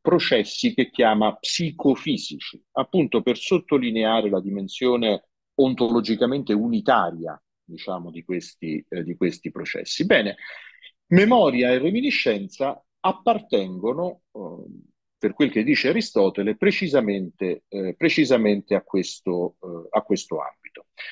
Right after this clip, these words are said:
Nastasi fa notare giustamente come questo sia abbastanza chiaro nel caso della memoria,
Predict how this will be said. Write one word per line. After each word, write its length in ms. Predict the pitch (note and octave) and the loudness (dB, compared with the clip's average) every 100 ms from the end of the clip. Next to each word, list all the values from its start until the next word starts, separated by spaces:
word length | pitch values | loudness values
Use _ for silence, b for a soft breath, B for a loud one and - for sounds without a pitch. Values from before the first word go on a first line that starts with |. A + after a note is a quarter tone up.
| B B | B B
Nastasi 440 | A3 A#3 D#4 F#3 | 4 6 6 6
fa 140 | - C3 | 4 2
notare 500 | C3+ C#3 E3 C3 A2 | 2 4 4 4 0
giustamente 760 | A#2 A2+ B2+ D3 E3 D#3 A2 | -4 -2 -2 -2 -6 -4 -6
come 640 | G#2+ D3 C#3 A#2+ A2 - _ | -2 0 0 0 -2 -4 _
questo 320 | D3 C#3 A2 | -2 -2 -6
sia 200 | - A2+ | -2 0
abbastanza 600 | G2 G2+ - C3 B2 G#2+ | 2 -2 0 -2 0 -6
chiaro 400 | - B2 A#2+ G#2 | 2 4 4 2
nel 220 | F#2+ F#2+ | -6 -10
caso 400 | - A#2 G#2+ G2 | 2 2 2 -4
della 200 | F#2 F#2 | -4 -4
memoria, 640 | G2+ A#2 G#2+ F#2 G#2+ E3+ | 0 2 2 2 0 -2